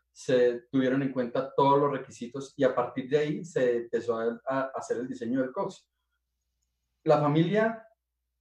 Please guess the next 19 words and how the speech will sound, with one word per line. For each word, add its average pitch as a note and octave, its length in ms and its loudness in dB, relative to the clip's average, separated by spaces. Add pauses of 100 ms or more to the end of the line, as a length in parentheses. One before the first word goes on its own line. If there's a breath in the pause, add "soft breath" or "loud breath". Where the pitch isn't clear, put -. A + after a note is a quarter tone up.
(460)
obviamente C#3+ 400 2
la D#3 140 2
gerencia B2 500 -2
de C#3+ 80 -2
Olímpica C#3 480 -2
quería A#2+ 240 2
mantener B2+ 760 -2
el, C3+ 600 2
el A2 160 -4
diseño A2+ 400 -4
del C3+ 100 0
bala C3 400 0
y C#3 140 -6
quería B2+ 300 2
darle C3 200 0
como B2+ 200 -2
un A#2 120 -4
aire C#3 240 0
futurista. - 560 -10